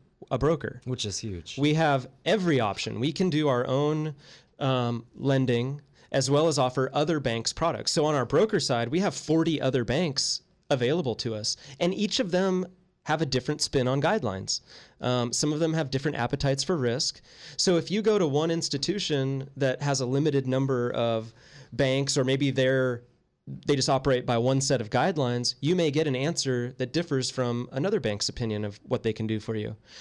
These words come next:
Speaker 1: Another factor is that home values, if you haven't seen any headlines, home values have been rising. So if you were turned down for some reason, you know, few months or years ago, the, the new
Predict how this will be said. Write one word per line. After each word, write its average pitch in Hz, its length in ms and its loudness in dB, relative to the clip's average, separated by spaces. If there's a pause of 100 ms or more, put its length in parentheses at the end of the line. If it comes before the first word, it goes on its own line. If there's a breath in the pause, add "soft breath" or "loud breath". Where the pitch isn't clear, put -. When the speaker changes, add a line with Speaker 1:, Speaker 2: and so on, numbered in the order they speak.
(320 loud breath)
Speaker 1:
Another 170 360 2
factor 139 640 0
is 127 300 0
that 127 260 0 (180)
home 190 240 2
values, 151 720 0 (580)
if - 160 -6
you 143 80 2
haven't 143 340 0
seen 151 220 0
any 135 160 2
headlines, 139 400 0
home 196 240 0
values 151 300 2
have 139 80 -6
been 139 360 -2 (440)
rising. 120 560 0 (280 loud breath)
So 175 140 2
if 151 140 0
you 196 80 2
were 196 100 4
turned 170 320 0
down 147 460 0 (320 loud breath)
for 147 180 -2
some 143 560 0 (360)
reason, 135 680 2
you 135 60 0
know, 120 240 0 (320)
few 160 200 2
months 143 400 2
or 131 80 2
years 143 540 0 (120)
ago, 143 640 2 (1300 soft breath)
the, 135 300 2
the 135 160 0
new 175 560 2